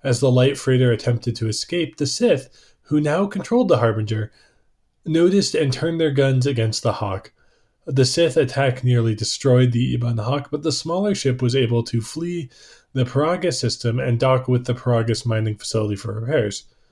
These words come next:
Surik, still unconscious, was transported from the Ebon Hawk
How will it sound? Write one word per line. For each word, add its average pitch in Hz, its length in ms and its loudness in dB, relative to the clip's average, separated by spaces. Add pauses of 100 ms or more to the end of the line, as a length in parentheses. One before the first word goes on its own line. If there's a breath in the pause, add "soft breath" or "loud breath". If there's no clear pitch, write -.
(440)
Surik, 147 560 2
still 117 360 2
unconscious, 120 680 -2
was 127 140 0
transported 127 600 0
from 185 240 -4
the 175 140 -4
Ebon 120 240 0
Hawk 110 300 -4